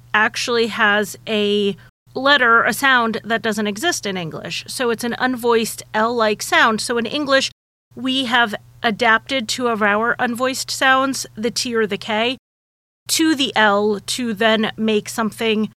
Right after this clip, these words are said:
somewhat close to the word, very anglicized. And I opted for the more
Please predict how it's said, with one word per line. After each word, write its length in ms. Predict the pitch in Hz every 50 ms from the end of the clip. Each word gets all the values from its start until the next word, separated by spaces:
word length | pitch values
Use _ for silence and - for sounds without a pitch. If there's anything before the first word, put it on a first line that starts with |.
| _ _ _ _ _
somewhat 500 | - - - - 247 233 240 247 247 -
close 320 | - - 262 254 240 - -
to 100 | - 269
the 100 | 226 226
word, 300 | 226 220 226 233 233 220
very 320 | 190 226 220 220 220 208 - -
anglicized. 920 | 214 214 220 220 233 233 226 - 262 233 233 247 254 262 254 - - - - _ _ _ _ _ _ _ _ -
And 480 | 254 254 254 247 247 247 247 226 220 233 - -
I 240 | 233 247 269 254 254 -
opted 580 | 214 226 226 226 - - 277 277 269 262 254 -
for 720 | - - - - 254 247 233 226 226 220 214 220 220 214 - -
the 580 | - 196 214 226 220 220 220 220 214 208 202 - - - - - -
more 680 | 220 220 220 220 220 220 220 220 214 202 202 196 -